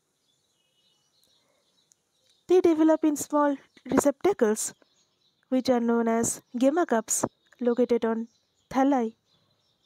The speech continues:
Gamete become detached from parent body and germinate to form new individuals.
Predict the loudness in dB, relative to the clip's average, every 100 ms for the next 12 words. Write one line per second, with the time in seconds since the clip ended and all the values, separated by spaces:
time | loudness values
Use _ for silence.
0 | _ _ _ _ _ -2 2 4 2 2
1 | 0 -2 0 2 2 0 2 0 0 -8
2 | -20 _ -2 0 2 2 2 0 0 0
3 | -6 -8 _ _ _ _ -4 0 2 2
4 | 2 0 -2 -6 _ -6 -2 0 0 -2
5 | -8 _ _ -8 -2 -2 -2 -4 -2 0
6 | 0 0 -2 -2 -6 -12